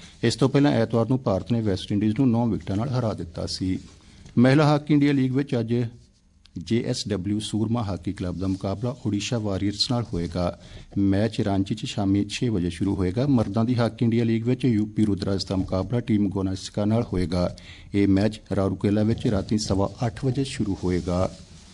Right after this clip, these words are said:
ਕੱਲ੍ਹ ਮਰਦਾਂ ਦੇ ਵਰਗ ਵਿੱਚ ਜੇ ਐਸ ਡਬਲਿਊ ਸੂਰਮਾ ਹਾਕੀ ਕਲੱਬ ਨੇ ਸ਼ਰਾਚੀ ਰਾੜ ਬੰਗਾਲ ਟਾਈਗਰਸ ਨੂੰ ਦੋ ਇੱਕ ਨਾਲ ਅਤੇ ਮਹਿਲਾ ਵਰਗ ਵਿੱਚ ਜੇ ਐਸ ਡਬਲਿਊ ਸੂਰਮਾ ਹਾਕੀ ਕਲੱਬ ਨੇ ਦਿੱਲੀ ਐਸ ਜੀ ਪਾਈਪਰਸ ਨੂੰ ਪੰਜ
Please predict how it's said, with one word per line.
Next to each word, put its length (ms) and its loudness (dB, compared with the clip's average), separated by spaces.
ਕੱਲ੍ਹ 180 6
ਮਰਦਾਂ 300 4
ਦੇ 60 4
ਵਰਗ 240 2
ਵਿੱਚ 140 0
ਜੇ 220 0
ਐਸ 200 -2
ਡਬਲਿਊ 280 0
ਸੂਰਮਾ 380 -2
ਹਾਕੀ 300 -4
ਕਲੱਬ 340 -4
ਨੇ 100 -2
ਸ਼ਰਾਚੀ 520 -2
ਰਾੜ 260 0
ਬੰਗਾਲ 380 0
ਟਾਈਗਰਸ 480 -2
ਨੂੰ 80 0
ਦੋ 200 0
ਇੱਕ 140 -6
ਨਾਲ 180 2
ਅਤੇ 380 0
ਮਹਿਲਾ 360 4
ਵਰਗ 260 -2
ਵਿੱਚ 260 -2
ਜੇ 200 -2
ਐਸ 200 -2
ਡਬਲਿਊ 280 0
ਸੂਰਮਾ 380 0
ਹਾਕੀ 300 -4
ਕਲੱਬ 300 -4
ਨੇ 80 0
ਦਿੱਲੀ 400 2
ਐਸ 180 -2
ਜੀ 120 0
ਪਾਈਪਰਸ 520 -2
ਨੂੰ 100 2
ਪੰਜ 300 0